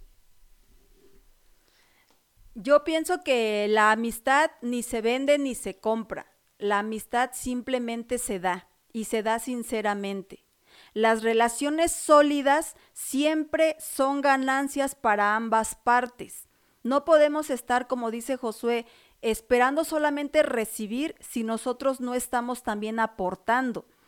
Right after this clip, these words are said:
Si ambas partes o ambas personas no están ganando,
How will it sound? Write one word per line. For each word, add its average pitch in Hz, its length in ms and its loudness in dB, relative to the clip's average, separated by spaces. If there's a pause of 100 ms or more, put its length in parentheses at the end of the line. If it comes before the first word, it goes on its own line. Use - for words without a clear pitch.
(260)
Si 262 280 0
ambas 359 480 4 (420)
partes 285 560 4
o 226 80 2
ambas 269 360 2
personas 233 720 -2
no 247 200 0
están 269 420 0
ganando, 247 640 0